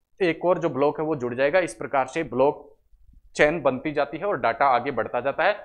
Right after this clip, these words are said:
लेकिन सभी डिवाइसेस से ऑथराइजेशन लेना आवश्यक होता है, सभी डिवाइसेस को उस परिवर्तन के बारे में पता भी लगता है। इसीलिए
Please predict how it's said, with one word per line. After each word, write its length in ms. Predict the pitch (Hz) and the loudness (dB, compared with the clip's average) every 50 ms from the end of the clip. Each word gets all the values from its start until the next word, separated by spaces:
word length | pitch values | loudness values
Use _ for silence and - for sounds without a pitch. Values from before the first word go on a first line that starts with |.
| - - _ _ - | -18 -20 _ _ -2
लेकिन 260 | 135 147 - 175 175 | -2 -2 -2 -4 -6
सभी 280 | 170 - - 131 131 190 | -4 -4 -2 -2 0 0
डिवाइसेस 520 | 170 147 139 139 131 127 - - 143 135 - | 0 0 0 0 -2 -2 -6 -10 -12 -10 -10
से 120 | 165 - - | -8 -6 -6
ऑथराइजेशन 600 | 117 - - 123 127 131 135 147 139 - 156 156 | -6 -6 -2 0 0 0 0 -4 -8 -8 -10 -10
लेना 200 | 151 151 156 156 | -8 -6 -6 -6
आवश्यक 260 | 156 160 147 - 165 156 | -6 -4 -6 -6 -6 -6
होता 200 | 170 165 170 170 | -4 -4 -4 -4
है, 160 | 185 196 190 - - - _ _ _ - | -4 -6 -8 -12 -18 -20 _ _ _ -2
सभी 260 | - 156 147 156 185 185 | 0 2 4 4 4 4
डिवाइसेस 480 | 160 156 160 156 147 - 170 156 - | 4 4 4 2 2 0 -4 -8 -8
को 120 | - 147 139 | -8 -8 -8
उस 200 | 131 - - - _ _ _ - - - | -8 -10 -14 -20 _ _ _ -12 -8 -6
परिवर्तन 400 | 131 131 127 127 120 - 139 135 | -4 -4 -4 -4 -4 -6 -6 -6
के 80 | 131 127 | -6 -2
बारे 200 | 123 117 117 123 | -2 -2 -2 -2
में 160 | 127 123 - | -6 -6 -6
पता 240 | - 107 - 127 139 | -6 0 0 2 2
भी 120 | 151 160 | 2 0
लगता 280 | 151 151 - - 165 156 | -4 -6 -4 -2 -2 -2
है। 320 | 175 202 202 - - - _ _ - | -2 -4 -4 -8 -12 -20 _ _ -8
इसीलिए 800 | 156 151 - 240 240 208 180 139 127 127 127 151 175 - - - | -8 -6 -4 -2 -2 -2 -2 -2 -2 -2 -2 -2 -4 -8 -12 -20